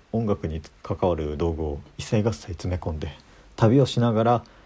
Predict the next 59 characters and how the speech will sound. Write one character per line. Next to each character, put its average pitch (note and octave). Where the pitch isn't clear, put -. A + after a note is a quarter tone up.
小 D#3
さ D3
い、 C3
そ -
こ E3+
ま G3+
で C3+
大 C#3
き -
く B2+
な B2
い B2+
よ G#2+
う G2
な、 G#2+
こ E2+
う、 D#2
ク G2
ラ F#2+
ブ F2
で G#2
あ F#2+
る F2
と -
か -
の、 C#3
え F2+
っ D#2
と、 -
演 B2+
奏 C3+
を C3
し -
て、 A#2+
旅 D#3+
を F3+
し C#3+
な C#3
が G#2
ら D#2
恋 F#2+
人 F#2+
と F2+
生 -
活 -
を F#2+
す -
る B2+
よ B2+
う -
な A2
生 -
活 -
を E2
し -
て -
い G2
ま G2
す。 -